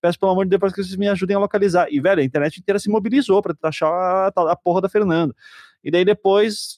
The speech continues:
o cara fica postando vídeo, vídeo, vídeo, e daqui a pouco no último vídeo lá, ele aparece ele encontrando a Fernanda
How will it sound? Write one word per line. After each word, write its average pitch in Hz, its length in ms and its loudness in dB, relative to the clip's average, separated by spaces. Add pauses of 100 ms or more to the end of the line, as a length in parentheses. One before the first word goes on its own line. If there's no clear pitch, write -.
(100)
o 151 60 2
cara 170 180 0
fica - 200 -4
postando 170 320 -2
vídeo, 180 420 0
vídeo, 170 320 -2
vídeo, 185 300 -4
e - 20 -2
daqui 214 160 -2
a 202 40 -4
pouco 214 200 -6
no 208 80 2
último 208 320 0
vídeo 190 300 0
lá, 190 320 0
ele 214 240 -4 (480)
aparece 160 420 2
ele 175 80 0
encontrando 160 300 0
a 165 60 -2
Fernanda 170 360 0